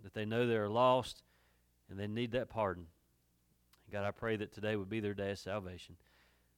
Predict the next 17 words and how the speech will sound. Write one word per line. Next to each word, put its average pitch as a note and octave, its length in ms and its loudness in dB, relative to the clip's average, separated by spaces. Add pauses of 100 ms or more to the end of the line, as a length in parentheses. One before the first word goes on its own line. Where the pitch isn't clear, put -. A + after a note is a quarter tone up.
And F#2+ 120 -8
Lord, G#2+ 200 0 (120)
again, G2+ 380 -4
we G#2 100 -2
just G#2+ 180 -6
thank A#2+ 200 -4
you G#2+ 60 -8
so A#2+ 140 -2
much A2 240 -2
for - 120 -14
those A2 200 0
that G2 100 -4
are G2 80 -4
here. A2 280 -2
Be B2+ 160 0
with B2 160 0
those B2 360 2